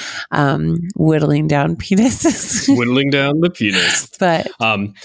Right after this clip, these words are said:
Speaker 2: wait, what, what, what would be, like, so throwing a hot dog down a hallway is the kind of nasty way that women say that, nasty way that people say women are loose. What would the other one be? Like, whittling a hot dog down a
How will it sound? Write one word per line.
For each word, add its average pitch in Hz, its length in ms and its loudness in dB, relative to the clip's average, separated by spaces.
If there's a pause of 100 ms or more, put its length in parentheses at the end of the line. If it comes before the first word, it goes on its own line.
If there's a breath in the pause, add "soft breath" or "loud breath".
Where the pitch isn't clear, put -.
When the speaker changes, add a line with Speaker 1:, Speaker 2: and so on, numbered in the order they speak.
(180 loud breath)
Speaker 2:
wait, 151 180 0
what, 180 200 -2
what, 214 180 2 (260)
what 208 180 0
would 233 140 2
be, 196 180 2
like, 131 320 -2
so 139 200 0
throwing 190 480 0
a 151 100 0
hot 147 320 -2
dog 127 320 -2
down 110 200 0
a 101 60 -4
hallway 98 880 -2 (100)
is 107 120 -8
the 113 100 -4
kind 117 260 -2
of 98 140 -4
nasty 107 400 -2
way 101 160 0
that 92 160 -4
women 101 300 -2
say 95 160 -4
that, 90 300 -6 (500)
nasty 143 320 0
way 123 60 2
that 104 120 -2
people 120 220 -4
say 107 100 -2
women 120 400 2
are 101 100 0
loose. 95 300 -2 (560 loud breath)
What 143 140 0
would 190 140 4
the 180 120 0
other 131 220 0
one 113 200 2
be? 107 540 0 (200)
Like, 95 340 -2 (1300)
whittling 135 440 0
a 123 200 0
hot - 680 -4
dog 120 420 -2 (200)
down 120 400 0
a 107 160 -2